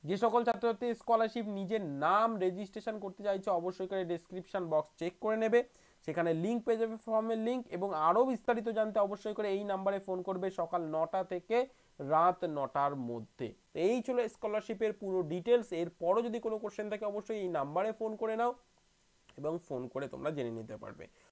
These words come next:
তো ভিডিওটি শেয়ার করে দাও তাদের সঙ্গে, যারা স্কলারশিপটি নিতে চাইছে বা স্কলারশিপটি যাদের প্রয়োজন তাদেরকে শেয়ার করে দাও, যাতে করে তারা স্কলারশিপটি পেতে পারে এবং জওহর নবোদয় বিদ্যালয়ে প্রবেশিকা পরীক্ষায় পাশ করে তারা চান্স পেতে পারে ক্লাস সিক্সের এন-,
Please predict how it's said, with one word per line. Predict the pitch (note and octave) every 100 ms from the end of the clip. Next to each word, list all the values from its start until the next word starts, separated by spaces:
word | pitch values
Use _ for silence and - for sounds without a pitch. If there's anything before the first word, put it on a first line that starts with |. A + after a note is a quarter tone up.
| -
তো | D3
ভিডিওটি | E3+ G3 A3+ A#3+
শেয়ার | B3 A#3+
করে | A#3 A#3
দাও | A#3
তাদের | A3+ G#3+ A3+
সঙ্গে, | A#3 A3+ A3
যারা | G3 G#3
স্কলারশিপটি | G3 G#3+ G#3 G#3 G3+ A3
নিতে | F3 F3 G#3+
চাইছে | G#3 G#3
বা | G3+ F#3+
স্কলারশিপটি | F#3 F3+ F3 F#3 F3+
যাদের | D#3+ D#3+
প্রয়োজন | D3 - F#3+ G#3 A#3 A#3 - _ _ _ _ _ _ _
তাদেরকে | - E3 A3+ A3+
শেয়ার | A#3+ A#3 A3+
করে | A#3
দাও, | B3
যাতে | G#3+ F3+
করে | G3 G#3
তারা | E3+ D3
স্কলারশিপটি | - D#3+ D#3+ - - C#3+
পেতে | - F#3 A#3+
পারে | A#3+ B3
এবং | A#3+ A#3+ E3+
জওহর | C#3+ D#3+ F3+ B3
নবোদয় | A#3+ A3 A3
বিদ্যালয়ে | G#3+ F#3 F3+ F#3 F#3 G3+ - _
প্রবেশিকা | - D#3 F#3 F#3+ G3 F#3+
পরীক্ষায় | F3 E3 E3 _ F3+ E3+ E3 -
পাশ | C#3 F3+ -
করে | F#3 F#3
তারা | E3+ C#3+
চান্স | - D3 F3+ -
পেতে | F3 E3+
পারে | D#3+ E3 E3
ক্লাস | C#3+ C#3 - -
সিক্সের | A3+ A3 - G3 F#3 -
এন-, | D#3 D3+